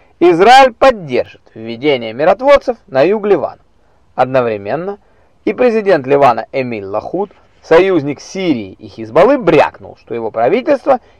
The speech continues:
не будет предпринимать никаких мер в отношении лидера Хизбаллы, который, в кавычках, "помог освобождению Ливана". Этим он поставил своего премьера Фуада Сеньору в неудобное положение,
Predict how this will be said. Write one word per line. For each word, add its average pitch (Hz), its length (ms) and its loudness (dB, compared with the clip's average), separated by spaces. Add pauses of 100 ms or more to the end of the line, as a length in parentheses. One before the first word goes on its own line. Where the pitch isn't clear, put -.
(140)
не 190 260 2
будет 208 400 0
предпринимать 208 600 -2
никаких 175 480 -6
мер 247 300 2 (300)
в 120 80 -4
отношении 233 800 -2 (100)
лидера 127 600 0
Хизбаллы, 262 560 0 (360)
который, 185 520 2 (440)
в - 80 -20
кавычках, 165 640 0 (100)
"помог 196 640 4
освобождению 139 1000 -6
Ливана". 95 520 -4 (220)
Этим 110 320 -4
он 117 120 -16
поставил 285 540 4 (500)
своего 175 340 4
премьера 180 520 0
Фуада 107 420 -4
Сеньору 302 600 2 (960)
в 160 60 -8
неудобное 285 580 2
положение, 226 600 2